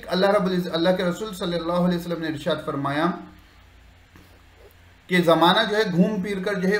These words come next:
उसी हैयत पर आ गया है, जिस हैयत पर अल्लाह रब्बुल इज़्ज़त ने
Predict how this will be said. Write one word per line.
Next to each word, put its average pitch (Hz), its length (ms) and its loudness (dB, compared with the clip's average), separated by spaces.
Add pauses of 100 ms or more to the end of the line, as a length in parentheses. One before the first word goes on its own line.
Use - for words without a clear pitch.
उसी 180 240 -6
हैयत 190 460 -2
पर 185 120 0
आ 147 180 2
गया 156 260 0
है, 165 280 0
जिस 160 200 -10 (200)
हैयत 156 540 -4
पर 208 100 0 (600)
अल्लाह 165 260 2
रब्बुल 180 260 2
इज़्ज़त 175 300 -2
ने 208 180 -2